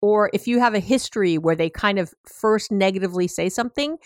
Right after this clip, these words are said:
set them up for success in what you say, you know, uh,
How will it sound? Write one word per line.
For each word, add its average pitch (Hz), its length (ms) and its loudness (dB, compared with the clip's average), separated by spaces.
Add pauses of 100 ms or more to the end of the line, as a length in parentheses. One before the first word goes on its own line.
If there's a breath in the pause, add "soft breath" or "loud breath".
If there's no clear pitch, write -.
(260 loud breath)
set - 360 -2
them 262 140 0
up - 160 0
for 208 140 -2
success - 720 -4
in 190 220 0
what 170 200 0
you 190 140 -2
say, - 360 0
you - 140 -6
know, 147 340 -6 (180)
uh, 180 240 4